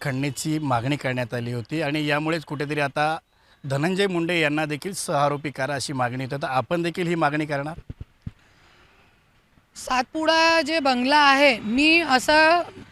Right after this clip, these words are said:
Speaker 2: क्लिअरपणे, क्योंकि मी खोटं काहीही बोलणार नाही. जरी धनंजय मुंडेची माझी दुश्मनी असेल,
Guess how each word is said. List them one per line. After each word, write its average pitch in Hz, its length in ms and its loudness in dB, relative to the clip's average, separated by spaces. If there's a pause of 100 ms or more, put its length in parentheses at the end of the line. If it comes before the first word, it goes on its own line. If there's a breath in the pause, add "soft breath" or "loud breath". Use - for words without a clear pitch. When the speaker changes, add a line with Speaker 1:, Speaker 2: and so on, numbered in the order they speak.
(120)
Speaker 2:
क्लिअरपणे, 277 600 4
क्योंकि 254 380 -6
मी 277 340 0
खोटं 247 380 0
काहीही 220 600 2
बोलणार 233 500 -2
नाही. 220 380 2 (480 loud breath)
जरी 240 300 2
धनंजय 277 420 4
मुंडेची 269 400 0
माझी 247 340 0
दुश्मनी 233 480 -4
असेल, 233 520 4